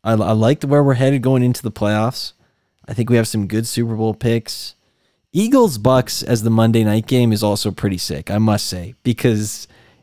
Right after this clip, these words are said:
it's gonna kinda be bad, but that kinda makes it a little bit good. You know what I'm saying?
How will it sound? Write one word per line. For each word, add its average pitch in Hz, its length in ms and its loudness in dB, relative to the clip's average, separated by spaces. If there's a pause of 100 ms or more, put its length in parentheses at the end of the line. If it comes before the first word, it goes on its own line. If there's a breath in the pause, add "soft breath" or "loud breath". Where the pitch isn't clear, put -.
(160 soft breath)
it's 139 240 0
gonna 202 200 2
kinda 156 260 2
be 131 140 4
bad, 127 540 0 (440 soft breath)
but 123 140 0
that 151 180 2
kinda 156 180 2
makes 135 300 2
it 117 100 4
a 107 40 0
little 110 200 2
bit 98 240 -6
good. 87 360 -4
You 113 100 -2
know 139 100 4
what 156 120 4
I'm 151 120 2
saying? 151 420 0